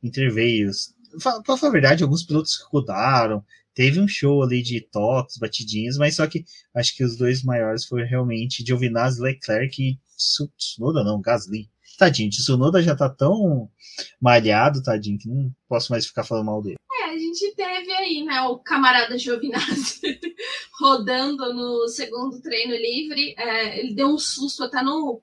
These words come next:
Speaker 2: coitado do Leclerc ali na rodada que ele acabou dando, né, porque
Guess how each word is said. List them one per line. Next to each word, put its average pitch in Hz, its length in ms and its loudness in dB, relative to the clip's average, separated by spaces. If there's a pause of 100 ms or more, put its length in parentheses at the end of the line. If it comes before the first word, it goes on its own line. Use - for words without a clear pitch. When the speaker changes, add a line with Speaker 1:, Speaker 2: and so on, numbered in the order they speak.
(100)
Speaker 2:
coitado 247 380 -4
do 240 120 0
Leclerc 226 600 -2
ali 220 220 -4
na 202 580 -2
rodada 214 520 2
que - 100 -4
ele 214 400 -2
acabou 214 500 -2
dando, 233 480 -2
né, 190 220 -6
porque - 340 -6